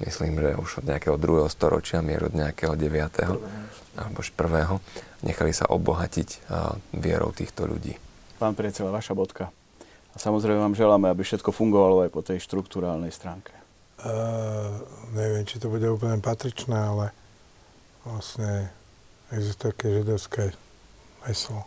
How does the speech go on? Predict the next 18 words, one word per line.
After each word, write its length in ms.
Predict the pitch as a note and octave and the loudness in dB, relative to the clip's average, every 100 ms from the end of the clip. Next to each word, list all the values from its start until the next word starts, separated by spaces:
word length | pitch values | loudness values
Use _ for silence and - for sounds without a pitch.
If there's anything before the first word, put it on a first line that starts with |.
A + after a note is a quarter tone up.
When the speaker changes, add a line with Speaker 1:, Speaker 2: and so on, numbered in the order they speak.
| - - | -14 -14
Speaker 3:
Židia 320 | A#2 G#2+ G2+ | -10 -6 -4
nechať 260 | F#2+ - | -2 -4
žiť. 200 | F#2+ G2 - - - - - - - - - - | -6 -8 -12 -20 -20 -20 -20 -20 -20 -20 -20 -8
A 120 | A2+ | -2
ja 20 | G#2+ | -2
si 160 | - | -2
myslím, 480 | A2 G#2 - A2 G#2+ | -2 -4 -4 -4 -2
že 240 | G#2 G#2 G2+ - - - - | 0 -2 -4 -14 -20 -14 -8
títo 320 | A#2 - G2+ | -6 -2 0
ľudia, 560 | G#2 G#2+ G#2+ G2+ G2+ - - - - - | 0 0 0 0 -2 -6 -20 -20 -20 -8
týchto 320 | A#2 - A2 | -6 -4 -2
ľudí 240 | G2+ G2+ G2 | 0 0 -4
treba 320 | - G#2 G2+ | -4 -2 0
nechať 240 | G2+ - | -2 -2
žiť. 240 | G2+ G2+ - - - - - - - - - - - - - | -4 -4 -6 -16 -20 -20 -20 -20 -20 -20 -20 -20 -20 -20 -6
Pretože 560 | A2+ G#2 A2 G2+ A2 | -4 -2 -2 -2 -2
aj 320 | G2+ G#2 G#2 G2+ | 0 0 0 2
my, 180 | G#2 | 2